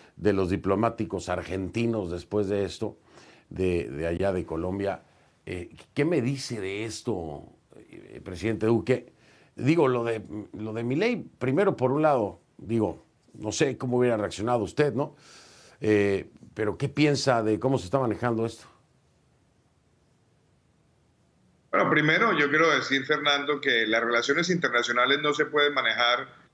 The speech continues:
Speaker 2: ni con las vísceras, ni con el hígado, ni, ni con rabias, ni mucho menos con pataletas, con lenguaje,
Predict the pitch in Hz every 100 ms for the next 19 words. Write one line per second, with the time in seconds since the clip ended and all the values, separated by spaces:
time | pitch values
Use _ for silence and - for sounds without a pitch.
0 | _ 131 135 131 120 113 110 156 160 165
1 | 160 147 131 123 117 113 110 147 156 151
2 | 151 143 131 120 117 113 110 113 113 107
3 | 123 143 151 156 156 156 151 135 113 117
4 | - 139 139 143 143 139 - _ _ -
5 | 127 127 127 123 117 127 151 156 156 147
6 | 143 - 127 120 113 110 117 120 123 123
7 | 123 143 135